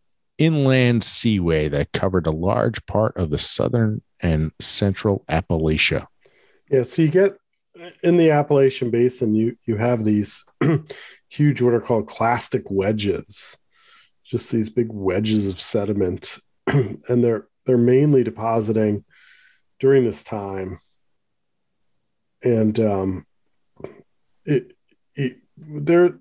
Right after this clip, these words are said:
Speaker 2: there's still some mystery about them. They're oftentimes called deltas because they, they sort of coarsen upward, which you see in a, in, in deltas. They're constructional.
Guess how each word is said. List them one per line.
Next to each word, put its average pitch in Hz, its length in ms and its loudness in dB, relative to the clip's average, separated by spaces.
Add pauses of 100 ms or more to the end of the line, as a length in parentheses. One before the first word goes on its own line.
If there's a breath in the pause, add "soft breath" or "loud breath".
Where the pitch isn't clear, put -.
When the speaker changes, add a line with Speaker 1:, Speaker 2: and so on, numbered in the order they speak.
(120)
Speaker 2:
there's 165 260 2
still 202 280 2
some 123 320 0
mystery 135 420 0
about 98 320 -4
them. 90 300 -8 (640 loud breath)
They're 143 280 2
oftentimes 151 580 2
called 107 340 -2
deltas 147 880 -2 (1300)
because 113 300 0
they, 110 240 2 (520)
they 113 140 0
sort 113 240 -2
of - 140 -10
coarsen 120 500 0
upward, 104 520 -2
which 104 300 -6 (140)
you 107 120 0
see 107 580 2
in 107 140 2
a, 101 120 0 (360)
in, 113 320 2
in 113 160 2
deltas. 104 680 0
They're 95 160 -4
constructional. 92 1080 -4